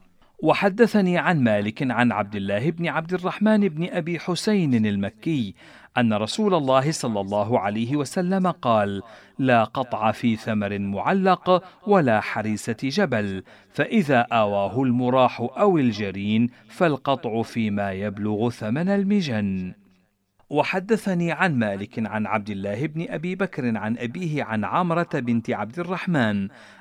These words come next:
أن سارقا سرق في زمان عثمان أترجة،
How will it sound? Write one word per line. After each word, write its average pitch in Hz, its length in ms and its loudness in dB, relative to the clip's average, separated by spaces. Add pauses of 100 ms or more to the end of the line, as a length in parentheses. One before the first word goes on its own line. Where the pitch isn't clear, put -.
(100)
أن 123 200 2
سارقا 202 560 2
سرق 160 460 0
في 123 200 -2
زمان 143 460 -2
عثمان 135 500 -2
أترجة، 113 880 0